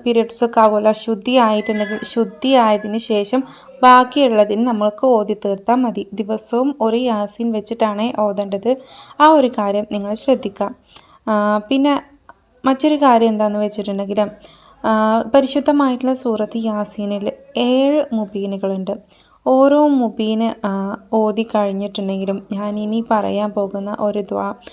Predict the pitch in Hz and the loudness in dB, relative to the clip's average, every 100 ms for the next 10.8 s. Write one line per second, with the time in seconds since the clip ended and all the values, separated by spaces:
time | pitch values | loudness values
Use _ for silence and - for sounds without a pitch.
0 | - _ 226 226 226 226 - 247 214 202 | -20 _ -2 0 0 -2 -2 0 0 -4
1 | 214 - 214 220 240 254 220 196 196 233 | -8 -6 -4 -2 -2 -2 -2 -2 -4 -6
2 | - 208 196 202 254 - _ _ - 262 | -6 -10 -4 -4 -6 -10 _ _ 0 2
3 | 254 269 254 202 190 196 247 - 254 202 | 2 0 0 -4 -6 -6 -4 -2 -2 -4
4 | 196 190 - - - - - - - - | -6 -8 -8 -16 -20 -20 -20 -20 -20 -20
5 | - - 285 247 277 285 - - - - | -20 -16 -8 -2 0 0 -4 -20 -20 -6
6 | 240 233 226 226 226 - _ _ - 277 | 0 2 2 2 0 -4 _ _ 0 2
7 | 285 - - - 269 262 262 285 277 247 | 0 -4 -6 0 2 2 2 2 2 0
8 | 240 233 226 220 226 - - 226 190 208 | -2 -2 -2 -2 -4 -6 -4 -4 -4 -6
9 | 208 214 226 208 196 190 196 - - - | -4 -4 -4 -4 -6 -6 -8 -10 -18 -20
10 | _ _ _ - 240 208 208 | _ _ _ -12 -8 -6 -6